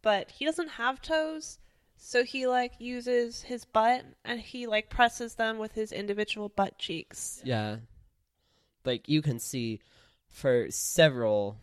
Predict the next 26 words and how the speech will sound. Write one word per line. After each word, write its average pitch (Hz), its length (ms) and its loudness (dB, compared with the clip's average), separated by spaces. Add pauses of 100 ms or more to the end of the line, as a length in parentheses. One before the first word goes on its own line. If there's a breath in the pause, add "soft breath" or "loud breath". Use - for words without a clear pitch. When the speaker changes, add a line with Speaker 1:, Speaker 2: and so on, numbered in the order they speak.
(120)
Speaker 2:
frames, 107 540 -4
you 120 80 -6
can 120 160 -12
see - 380 -10
each - 500 -4 (220)
individual 120 840 0
cheek 101 440 -4
moving. 98 320 -6
Speaker 1:
Yeah, 240 160 10
and 240 100 4
this 269 140 6
occurs 269 840 6 (320)
a 240 60 -6
couple 226 280 10
more 208 160 6
times 202 340 -6
in 214 40 0
the 208 100 2
episode, 196 580 2
just 220 220 0
Speaker 2:
Yeah. 226 80 0
Speaker 1:
with 220 60 -4
the - 120 -2
individual 208 500 6
cheek - 500 -4
movement. 202 640 -2